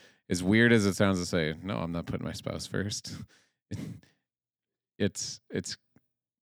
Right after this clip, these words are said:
put God first because you, you learn about how to put your spouse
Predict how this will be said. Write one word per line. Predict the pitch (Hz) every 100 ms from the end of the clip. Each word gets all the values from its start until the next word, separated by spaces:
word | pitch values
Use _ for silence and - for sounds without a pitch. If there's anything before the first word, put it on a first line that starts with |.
| -
put | 85
God | 85 87 -
first | - 92 98 - - - _ _ _ _ _ _ _ -
because | 90 92 82 80 - - _
you, | 78 80 80 78 - _ _ _ _ _ _
you | 98 95
learn | 98 120 156 147 98 82 87 - -
about | 87 87 87 78 - _ _ _ _
how | 92 90 -
to | - 90
put | - 101 -
your | -
spouse | 87 - 85 82 -